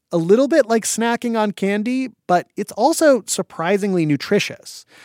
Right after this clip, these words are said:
Like, for example, their episode on Boeing felt breezy and light. But by the end, you also grasp how over the past few decades,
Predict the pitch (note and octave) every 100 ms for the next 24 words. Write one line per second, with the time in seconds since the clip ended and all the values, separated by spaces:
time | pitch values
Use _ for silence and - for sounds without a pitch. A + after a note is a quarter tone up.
0 | - - F#3 G3+ F#3+ A#3 G#3+ F#3 F#3 F3+
1 | F#3 F#3 F#3 D3+ B2+ D3 D#3 D3 C3 B2+
2 | C#3 - E3 C#3 - C3+ D3 E3+ E3 F#3+
3 | F3+ E3+ B2+ A2 B2+ - _ _ _ _
4 | _ G3 A3 A3+ C#4+ D4 A#3 B3+ D4+ B3
5 | F#3+ G3+ G#3+ - F3+ F3+ - E3 G3+ G3+
6 | - F#3 F#3 - F3 D3 G3+ - G3+ F#3
7 | D3